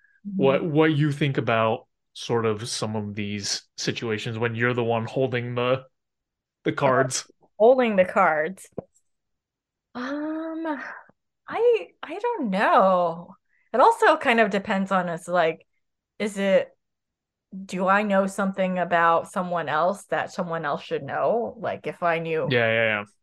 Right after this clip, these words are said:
Speaker 2: Yeah.
Speaker 1: since cheating on this person, that person doesn't know, I,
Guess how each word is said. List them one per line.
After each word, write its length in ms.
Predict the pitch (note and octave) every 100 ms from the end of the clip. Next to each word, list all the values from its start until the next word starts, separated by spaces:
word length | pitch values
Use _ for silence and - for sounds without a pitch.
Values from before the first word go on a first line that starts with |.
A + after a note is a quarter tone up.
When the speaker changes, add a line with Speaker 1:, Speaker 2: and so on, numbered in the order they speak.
| -
Speaker 2:
Yeah. 100 | G2
Speaker 1:
since 460 | F#3 - - - -
cheating 380 | - A3 G#3 G#3+
on 160 | F3 E3
this 200 | G#3+ -
person, 560 | B3+ B3+ B3+ B3+ B3+ - - - _ -
that 180 | E3+ G3+
person 360 | A3 G#3+ A3+
doesn't 320 | G#3 G3+ G3
know, 440 | F3 F#3+ B3 C#4+ D#4
I, 340 | - F#3+ F#3